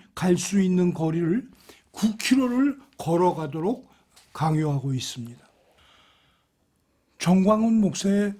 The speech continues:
변호를 맡고 있는 강현재 변호사가 바리케이트와 경찰의 검문 제지를 받고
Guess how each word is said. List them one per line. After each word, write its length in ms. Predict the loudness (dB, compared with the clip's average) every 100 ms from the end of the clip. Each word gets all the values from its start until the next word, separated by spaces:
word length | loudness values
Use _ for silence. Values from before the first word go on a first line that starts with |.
| -14 _ -6
변호를 520 | 2 4 4 4 2
맡고 380 | 0 -4 -4 -2
있는 440 | 0 0 -2 -4 -8 -20 _
강현재 540 | -4 0 2 2 0 0
변호사가 680 | 0 0 0 -2 -2 -4 -6 _ _ -20 -20 -20 _ _ _ _
바리케이트와 920 | 2 4 4 2 2 2 -2 0 -4 -10 _
경찰의 540 | -2 0 2 2 2 0
검문 380 | 0 2 2
제지를 400 | 2 0 0 -2
받고 540 | -4 -6 -4 -4 -4